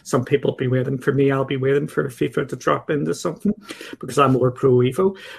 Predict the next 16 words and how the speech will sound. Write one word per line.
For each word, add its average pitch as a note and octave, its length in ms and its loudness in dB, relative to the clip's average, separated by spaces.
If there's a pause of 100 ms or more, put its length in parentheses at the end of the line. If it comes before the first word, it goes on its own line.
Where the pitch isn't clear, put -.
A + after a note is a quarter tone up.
But, - 120 -2
uh, - 140 0 (640)
people G#3 400 6
will D3 280 2
buy C#3 280 0
fifa C3+ 600 0
on C#3 160 2
Stadia C3 480 0
just - 280 -8
to C3 60 -8
play B2+ 220 -2
on, B2+ 140 -6 (560)
on B2 180 -4
Stadia. A#2+ 540 -2 (600)
Uh, C3 260 -2 (840)
I, - 260 -4